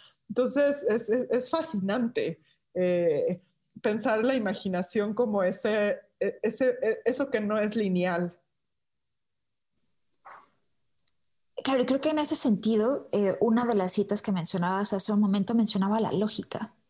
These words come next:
Speaker 1: Ajá.
Speaker 2: Em, y, y pensaba que en este asunto del huevo y la gallina, eh, la lógica, así como lo posible, son efecto de la imaginación también.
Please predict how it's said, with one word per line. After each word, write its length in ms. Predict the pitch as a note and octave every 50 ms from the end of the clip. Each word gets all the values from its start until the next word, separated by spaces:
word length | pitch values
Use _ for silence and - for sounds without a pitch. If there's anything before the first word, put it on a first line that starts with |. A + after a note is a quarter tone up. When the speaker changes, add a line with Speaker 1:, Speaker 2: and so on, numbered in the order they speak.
| _ _ _ _ _ _ - _
Speaker 1:
Ajá. 340 | B3+ A#3 B3 A#3+ - - - _
Speaker 2:
Em, 420 | F#3+ G3+ G3 F3+ F3+ F3 - - - _ _ _ _ _ _ _ _ _ _ _ - -
y, 220 | - A#3 B3 C4
y 100 | - - G#3
pensaba 640 | - A#3+ A3+ G#3+ B3+ C4+ C4+ C4+ C4+ - - - - _ _ _ - - - - - - - _ _
que 100 | - C4
en 60 | B3 B3
este 180 | B3+ B3+ D4
asunto 320 | C#4 - C4+ C4 C4 C4+ A#3+
del 340 | A#3 G#3+ G3 F#3+ F#3 F#3+
huevo 220 | F#3+ G3+ G#3+ G#3+ A#3
y 40 | A3
la 80 | G#3
gallina, 440 | F#3+ F#3 F3 G#3+ G#3 F#3 F#3 B3+ - - _ _ _ _ _ _ _ _ _ _ _ _ _ _ _ _ _ - _
eh, 380 | - A#3+ A#3 A3+ - - - - _ _ _ _ - - - - - _ _ _ -
la 240 | C4 A#3 B3 A#3 A#3+
lógica, 600 | B3 B3 C#4+ D#4+ - - C4+ - - - A#3 F4+ C5 - - _ _ -
así 300 | A#3 A#3 - - C4 -
como 240 | - D4 C#4 C4+ B3
lo 220 | A3 G#3 G3+ G3+
posible, 640 | G#3 G3+ G3 G3 - - - C#4+ A3+ G#3+ F#3 - F#4 - - _ _ _ _ _ _ _ _ _ _ _ _ _ _ _ _ _ _ _ _ _
son 560 | - - - - D4 D#4 E4+ E4+ D#4+ - - - -
efecto 480 | - A#3+ A3 - - A#3+ A#3+ - C4+ A#3
de 80 | A3+
la 80 | G3 F#3+
imaginación 640 | G3 F3+ F3 F3+ - F#3+ F3+ F#3 - - A#3 A3 G#3+
también. 540 | A3 G#3 G#3 G#3+ B3 B3 G3+ F3+ G#3 G#3+